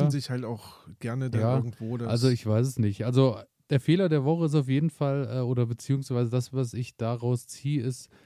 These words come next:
Speaker 1: Salat werde ich hier an meinem Haus, äh, rundherum auf der Terrasse oder so ziehen.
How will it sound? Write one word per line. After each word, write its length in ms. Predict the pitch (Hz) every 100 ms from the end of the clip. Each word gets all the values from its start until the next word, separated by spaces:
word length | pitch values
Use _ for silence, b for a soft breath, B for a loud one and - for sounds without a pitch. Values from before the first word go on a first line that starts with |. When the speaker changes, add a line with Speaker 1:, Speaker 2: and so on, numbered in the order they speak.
| b
Speaker 1:
Salat 580 | - 113 104 135 147 117
werde 200 | 123 143
ich 80 | 120
hier 400 | - 147 151 104
an 140 | 131
meinem 260 | 120 120 107
Haus, 380 | 123 151 -
äh, 100 | -
rundherum 560 | 131 139 147 147 135 131
auf 140 | 120
der 100 | -
Terrasse 420 | 123 110 107 143 151
oder 140 | 151
so 140 | 139
ziehen. 420 | 147 - 151 165